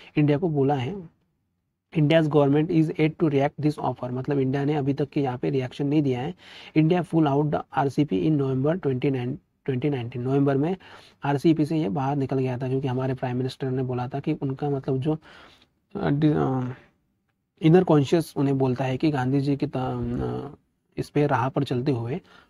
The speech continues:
उन्होंने वो निर्णय लिया था कि जो हमारे विलेजेस में छोटे-छोटे व्यापार, बिजनेस वगैरह करते हैं, छोटी, मतलब कुछ स्मॉल इकोनॉमीज वगैरह हैं, अगर हम यहाँ पे आरसीईपी, आरसीईपी में एंटर करते हैं, so मतलब जो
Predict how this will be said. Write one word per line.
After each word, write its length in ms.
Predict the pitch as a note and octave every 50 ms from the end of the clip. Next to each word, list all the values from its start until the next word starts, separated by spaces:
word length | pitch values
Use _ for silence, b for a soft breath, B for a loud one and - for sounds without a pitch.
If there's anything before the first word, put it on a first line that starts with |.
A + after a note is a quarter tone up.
| b _
उन्होंने 260 | D3+ D3 D3 D#3 D#3
वो 100 | D3 D3
निर्णय 320 | D3 C#3 C3+ C3+ C#3+ E3 D#3+
लिया 260 | C#3+ C3 B2+ B2 B2
था 220 | - C3 D3 F3+ B B B B B B _
कि 260 | E3 E3 F3 F3 F3+
जो 160 | F3 D3+ D#3 D#3
हमारे 320 | C#3 C3+ C#3+ D3 D3+ D3+
विलेजेस 460 | C#3 C#3 C#3+ C#3 C3 C#3 C3 - -
में 140 | C3 C3 B2+
छोटे-छोटे 440 | - C#3+ D3 C#3+ - D3+ B2+ D3 C#3
व्यापार, 500 | C3 B2 A#2+ - C3+ C3 B2+ B2+ - - - -
बिजनेस 360 | C3 C3 B2+ C3+ C3 - -
वगैरह 200 | B2+ B2 B2+ B2
करते 300 | B2 - A#2+ A#2+ B2+ B2+
हैं, 100 | B2 A#2+
छोटी, 240 | - C#3 B2+ C#3 D#3
मतलब 420 | D3+ C#3 C3 C3 C#3 C3+ D3+ - -
कुछ 220 | - D3 C#3 - B B B B B B B B B B -
स्मॉल 360 | C#3 - D#3+ D#3+ D#3 D#3+ D#3
इकोनॉमीज 440 | D3 - D3+ C#3 C3+ C3+ D3 C#3+ C3+
वगैरह 240 | C3+ B2+ C3 C3 C3+
हैं, 260 | B2 A2 A#2+ A#2 C3 B B B B B B B _ _ _ _ -
अगर 180 | C#3+ D3 E3+ E3
हम 220 | D3 D#3+ E3 E3
यहाँ 180 | D3+ C#3+ C3 D3+
पे 80 | D#3+
आरसीईपी, 560 | D3 C3 B2+ A#2+ - D3+ D3 C#3+ - D3+ C#3+ C#3+
आरसीईपी 640 | D3 - - C3 B2+ B2 - D#3+ C#3+ C3+ - C3+
में 140 | C3+ D3 C3+
एंटर 260 | C3+ B2+ A#2+ C#3 C3
करते 320 | B2+ C3+ B2 B2 - C#3
हैं, 160 | B2 A#2+ A#2+ A#2+
so 100 | - D3+
मतलब 340 | D3 C#3 C3+ D3 C3+ C3+
जो 240 | B2+ D#3 D3 D3 C#3+